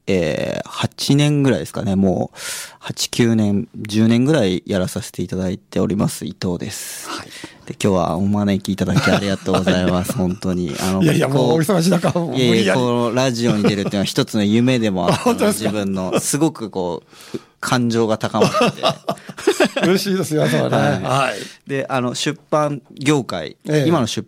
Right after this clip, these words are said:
Speaker 1: 版業界のお話ということなんですけども、
Speaker 2: ええ。
Speaker 1: あの、出版点数、本の数は、
Speaker 2: うん。
Speaker 1: えーと、年々増えているんですけども、
Speaker 2: うん。
Speaker 1: えー、売り上げ自体は、あの、下がっているという。
Speaker 2: ん？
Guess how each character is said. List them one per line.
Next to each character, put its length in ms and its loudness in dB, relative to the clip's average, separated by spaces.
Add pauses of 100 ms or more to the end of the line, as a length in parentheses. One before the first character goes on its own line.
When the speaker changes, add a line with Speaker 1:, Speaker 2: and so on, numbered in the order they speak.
Speaker 1:
版 200 2
業 200 2
界 160 -2
の 80 0
お 20 -2
話 380 -2
と 80 -4
い 20 0
う 60 -4
こ 100 -12
と 100 -8
な 120 -2
ん 40 -8
で 60 -8
す 80 -12
け 80 -10
ど 80 -8
も、 140 2
Speaker 2:
え 220 0
え。 360 -12 (220)
Speaker 1:
あ 120 2
の、 560 0
出 300 -4 (200)
版 280 0
点 340 0
数、 420 -2 (840)
本 260 2
の 80 2
数 760 -2
は、 280 2
Speaker 2:
う 20 -2
ん。 20 0
Speaker 1:
え 120 0
ー 80 -10
と、 340 -4
年 320 4
々 200 2
増 200 0
え 80 2
て 180 -8
い 80 -6
る 120 -6
ん 80 -6
で 100 -6
す 100 -14
け 60 0
ど 140 6
も、 240 4
Speaker 2:
う 60 -4
ん。 40 -4 (320)
Speaker 1:
え 200 0
ー、 20 -2
売 140 2
り 80 2
上 160 2
げ 100 -2
自 200 -4
体 240 0
は、 300 -4 (140)
あ 160 -4
の、 100 -8
下 220 -4
が 100 2
っ 80 -6
て 140 -12
い 80 -6
る 180 -10
と 100 -10
い 120 -6
う。 120 -4
Speaker 2:
ん？ 220 2